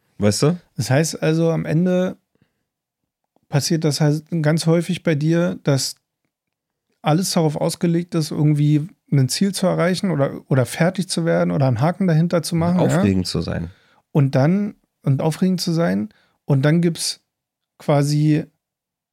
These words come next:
Speaker 2: die Dinge, die nicht fertig werden oder wo das Ziel nicht erreicht wird. Und es fühlt sich dann für dich irgendwie an wie so eine Art Scheitern und Scheiße und Frustration und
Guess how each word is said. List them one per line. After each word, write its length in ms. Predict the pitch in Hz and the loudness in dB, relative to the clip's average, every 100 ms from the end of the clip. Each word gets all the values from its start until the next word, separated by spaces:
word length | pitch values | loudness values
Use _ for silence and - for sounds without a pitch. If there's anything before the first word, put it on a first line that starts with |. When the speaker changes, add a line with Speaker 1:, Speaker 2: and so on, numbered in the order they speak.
| _ _ _ _ _ - | _ _ _ _ _ -2
Speaker 2:
die 160 | 165 | -2
Dinge, 480 | 170 180 185 185 185 | 0 0 2 0 -2
die 500 | - - 156 151 156 | -4 0 4 4 2
nicht 240 | 170 151 - | 2 0 2
fertig 360 | 151 147 123 | 0 0 0
werden 460 | 135 143 190 240 262 _ _ _ _ _ _ _ _ - | 0 0 0 -4 -10 _ _ _ _ _ _ _ _ -2
oder 220 | 135 127 | 0 2
wo 40 | |
das 220 | 135 123 - | 0 -2 -2
Ziel 240 | - 202 | 0 0
nicht 140 | 208 | 2
erreicht 440 | 202 175 180 185 - | 0 0 0 -2 -2
wird. 340 | 214 254 - _ _ _ _ _ | -2 -2 -8 _ _ _ _ _
Und 180 | - 143 | 0 0
es 100 | 151 | 0
fühlt 220 | - 170 | 0 0
sich 140 | 160 156 | 0 0
dann 220 | 156 156 | 0 0
für 100 | 165 | 0
dich 220 | 156 151 | 0 -2
irgendwie 400 | - 156 143 151 | -2 0 2 2
an 200 | 151 156 | 2 2
wie 40 | 151 | 2
so 100 | 143 | 2
eine 100 | 147 | 2
Art 300 | 151 156 - | 0 -4 -4
Scheitern 480 | - 156 180 190 180 | 0 0 0 -2 -2
und 140 | 156 | -2
Scheiße 400 | - 156 185 185 | 0 0 0 -2
und 140 | 170 139 | -2 -2
Frustration 760 | 165 151 - 131 160 170 185 | -2 -4 -4 -4 -2 -2 -2
und 380 | 170 156 165 - | 0 0 0 -8